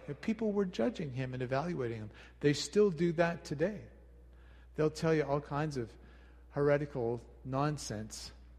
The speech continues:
like Jesus was the illegitimate son of so-and-so, and he was just kind of a, a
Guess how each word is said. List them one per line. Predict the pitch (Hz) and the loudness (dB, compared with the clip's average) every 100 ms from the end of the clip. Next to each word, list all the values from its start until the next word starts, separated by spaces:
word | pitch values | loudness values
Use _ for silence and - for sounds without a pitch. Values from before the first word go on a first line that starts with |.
| - | -8
like | 135 120 | -8 -6
Jesus | - 127 123 120 | -6 -6 -4 -6
was | 117 123 117 | -4 -4 -4
the | 123 | -4
illegitimate | 120 120 123 117 120 120 127 123 | -4 -4 -4 -4 -4 -4 -4 -6
son | - 113 117 117 120 | -6 -6 -6 -6 -6
of | 120 117 | -8 -8
so-and-so, | - 113 120 123 120 120 120 120 120 120 123 | -8 -6 -6 -8 -8 -4 -2 0 0 0 -2
and | 120 117 | -4 -6
he | 123 | -4
was | 123 123 | -4 -4
just | 127 - | -6 -8
kind | - 127 | -10 -8
of | 123 | -6
a, | 120 - - - - - - | -6 -6 -16 -20 -20 -20 -10
a | 123 120 | -6 -6